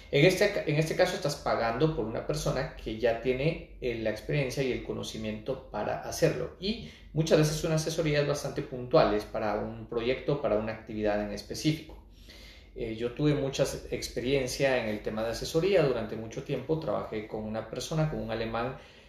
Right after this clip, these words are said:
en temas de marketing, en donde él asesoraba a las empresas según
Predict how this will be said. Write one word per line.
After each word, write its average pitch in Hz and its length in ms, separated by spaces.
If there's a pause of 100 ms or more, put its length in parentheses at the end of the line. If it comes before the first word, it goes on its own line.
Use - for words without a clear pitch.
(140)
en 123 260
temas 131 340
de 151 80
marketing, 165 520
en 113 140
donde 107 240
él 107 80
asesoraba 127 840
a 120 140
las 127 360
empresas 156 800
según 143 760